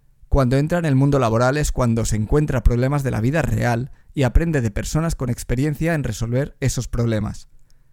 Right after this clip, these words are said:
Los conocimientos son solo una parte de la ecuación.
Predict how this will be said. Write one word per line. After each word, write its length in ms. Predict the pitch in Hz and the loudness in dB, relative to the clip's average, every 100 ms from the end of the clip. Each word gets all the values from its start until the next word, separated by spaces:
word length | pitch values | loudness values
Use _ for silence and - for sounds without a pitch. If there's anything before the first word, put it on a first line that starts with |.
| - | -2
Los 240 | 143 131 | 0 2
conocimientos 580 | 143 131 127 160 160 175 | 2 0 0 -2 -2 -4
son 260 | - 170 | 0 0
solo 260 | 160 170 175 | 0 0 2
una 200 | 170 135 | 0 0
parte 260 | 131 131 143 | -2 0 0
de 80 | |
la 80 | 139 | 0
ecuación. 540 | 113 101 - 107 101 | -2 -4 -4 -4 -4